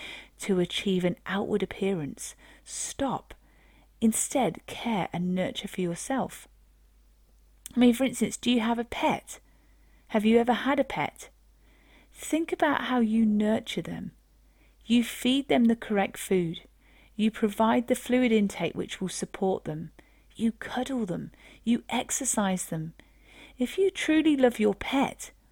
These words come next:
would you ever treat them unkindly, speak cruelly to them, deprive them of calories, and overwork them with exercise?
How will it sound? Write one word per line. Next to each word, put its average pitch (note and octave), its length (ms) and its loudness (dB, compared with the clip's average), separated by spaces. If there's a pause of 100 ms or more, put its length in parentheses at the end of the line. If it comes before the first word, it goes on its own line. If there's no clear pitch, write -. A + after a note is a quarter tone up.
(300)
would A#3 180 -2
you C#4 220 4 (240)
ever C#4 480 2
treat - 340 0
them F#3+ 140 0
unkindly, F3 720 -2 (220)
speak - 500 -2
cruelly B3 460 0
to E3+ 200 -6
them, E3+ 260 -6 (420)
deprive A3 540 0
them A3+ 140 4
of G3+ 140 -2
calories, G#3+ 640 -4 (380)
and G#3 160 6
overwork B3+ 720 4
them F3 120 0
with F3 220 -4
exercise? - 840 -4